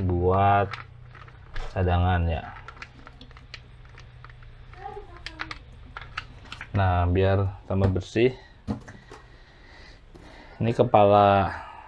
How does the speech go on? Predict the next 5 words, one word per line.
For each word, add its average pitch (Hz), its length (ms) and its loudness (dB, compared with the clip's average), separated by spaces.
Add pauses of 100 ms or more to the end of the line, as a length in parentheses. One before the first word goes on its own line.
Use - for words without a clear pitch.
(100)
sikatnya 107 800 -4 (1300)
taruh 95 400 0 (240)
kanebo 95 400 0
gini 101 240 2
ya. 101 160 -4